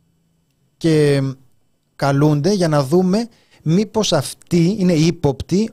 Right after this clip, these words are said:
ότι αυτοί δίναν τα στοιχεία στον, ε, δημοσιογράφο. Έγραψε ο Θανάσης Κουκάκης στο X,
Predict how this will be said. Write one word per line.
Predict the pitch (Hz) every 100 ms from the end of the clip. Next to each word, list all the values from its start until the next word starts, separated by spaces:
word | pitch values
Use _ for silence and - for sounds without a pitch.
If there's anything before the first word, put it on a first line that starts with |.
| _
ότι | 165 151 - 156
αυτοί | 143 135 - 220 226
δίναν | 175 214 208
τα | 190
στοιχεία | 160 156 135 196 220
στον, | 214 - 196 190
ε, | 185
δημοσιογράφο. | 165 165 147 147 117 90 - - _ _ _ _ _ _ _ _ _ _ _ -
Έγραψε | 185 190 156
ο | 135
Θανάσης | 131 135 131
Κουκάκης | - 117 127 151 190 214 - 139
στο | - 131 117 110 104 104 _ _ -
X, | 175 180 -